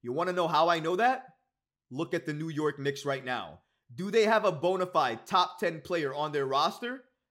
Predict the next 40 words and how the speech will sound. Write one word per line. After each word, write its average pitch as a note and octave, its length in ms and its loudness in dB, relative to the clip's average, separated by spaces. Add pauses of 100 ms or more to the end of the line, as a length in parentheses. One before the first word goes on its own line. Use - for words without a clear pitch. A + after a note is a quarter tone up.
No. C3+ 400 -2 (240)
Even B3+ 280 -2
though A#3+ 120 4
you A3+ 140 -2
can G3 200 -8
make G#3 220 0
the - 200 -16
argument F3+ 520 2 (180)
that D#3+ 220 -2
Jalen F3+ 440 2
Brunson A3 500 0 (200)
is E3+ 220 2
doing G3+ 320 2
his F3 200 4
best F#3 440 0 (240)
to F3+ 100 0
crack F3+ 500 0
his D3 180 0
way F3 220 2
into E3 240 -4
that D3 240 -2
lineup. C3+ 340 -4 (300)
But C#3 120 -4
even A#3+ 260 -2
though A#3+ 120 2
that's A3 240 2
the A3 80 -8
case, G3+ 360 0 (220)
they D3 140 -4
likely F#3 440 -2
don't E3+ 340 2
at C#3+ 140 -4
this D#3+ 160 -4
point B2+ 260 -6
in A2+ 60 -10
time. F#2 380 -10 (260)
Yet, D#3 480 2 (220)
they F3 160 2
are D#3 140 2
still D#3+ 640 0